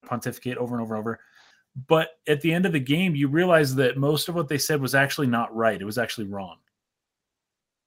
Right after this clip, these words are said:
And there, there's a weird level of, like, that's who they are. They think they're smart.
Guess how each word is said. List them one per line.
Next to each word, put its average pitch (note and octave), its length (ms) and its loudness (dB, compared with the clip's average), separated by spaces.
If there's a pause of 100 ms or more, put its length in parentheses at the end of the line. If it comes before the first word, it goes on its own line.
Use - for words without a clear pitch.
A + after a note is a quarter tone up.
(100)
And C3 480 0 (540)
there, D3+ 200 0
there's D3 280 2
a D3 60 4
weird F3+ 640 2
level B2+ 720 4
of, A#2+ 240 4
like, A#2+ 560 0 (1600)
that's D3 380 4
who F#3 280 0
they D#3 180 8
are. G2+ 460 4
They C#3+ 280 2
think D3 360 0
they're B2 160 2
smart. G#2+ 540 -6